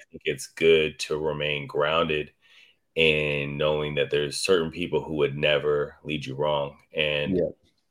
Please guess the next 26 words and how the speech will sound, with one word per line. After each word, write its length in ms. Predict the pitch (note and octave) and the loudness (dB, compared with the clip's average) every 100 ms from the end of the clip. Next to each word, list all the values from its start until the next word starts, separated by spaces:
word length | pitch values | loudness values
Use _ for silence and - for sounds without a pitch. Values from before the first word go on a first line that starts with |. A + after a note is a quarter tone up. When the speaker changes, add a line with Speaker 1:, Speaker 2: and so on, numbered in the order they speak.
| _ | _
Speaker 1:
me 140 | E2+ F2+ | 0 2
and 80 | E2+ | 4
my 120 | D#2 | 4
dad, 380 | D#2+ D#2 D#2+ D#2+ | 6 6 4 2
we 80 | E2 | 2
have, 160 | D2+ | 2
like, 340 | D2 C#2+ D2 - _ _ _ - | 2 0 -2 -4 _ _ _ -4
a 100 | E2+ | -4
growing, 880 | D2+ E2 E2 D#2+ D#2 D2+ D2 D2 C#2 _ _ | -2 2 8 8 8 4 -2 -4 -12 _ _
better 340 | - D#2+ E2 F#2 | 6 8 8 6
relationship, 840 | G#2+ A2 A2+ A2+ A#2 - B2 G#2+ | 6 6 4 0 -6 -2 0 0
but 120 | F2 E2 | 0 0
I 100 | D#2+ | 0
can 160 | D#2+ | -4
say 180 | D2+ D#2+ | -6 -2
as 140 | D#2 D2+ | 0 0
I've 100 | D2 | -2
gotten 280 | D2 C#2 C2+ | -2 -4 -4
older, 360 | B1+ C3+ F2 | 2 4 4
a 100 | E2 | 2
lot 340 | D#2+ D#2+ D#2+ D#2+ | 2 2 2 0
of 160 | D#2+ | 0
things 260 | - E2 D2+ | -2 -4 -4
that 120 | E2 | -4
my 160 | D#2 D#2 | -4 -4
dad 400 | D#2 D#2 D2+ | -2 -2 -4